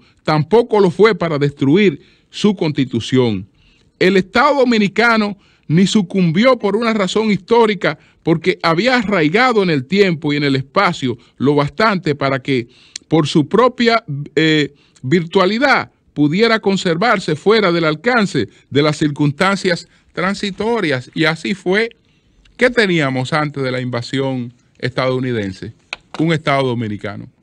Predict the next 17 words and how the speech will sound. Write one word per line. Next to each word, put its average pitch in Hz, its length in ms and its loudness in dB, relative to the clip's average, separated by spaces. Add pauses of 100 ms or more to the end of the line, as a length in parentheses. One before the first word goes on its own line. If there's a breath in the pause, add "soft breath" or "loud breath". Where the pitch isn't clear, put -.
(260)
¿Qué 220 140 2
continuó 160 680 0
después 143 360 0
que 151 140 -4
salieron, 127 680 -2 (400 soft breath)
eh, 113 200 -6
las 117 180 -4
tropas, 135 540 -4 (340)
eh, 110 340 -6
estadounidenses? 123 720 -4
Un 214 140 0
Estado 151 260 -2
dominicano, 131 480 -4
lo 143 100 -4
que 127 120 -10
quiere 135 160 -4
decir 143 280 -4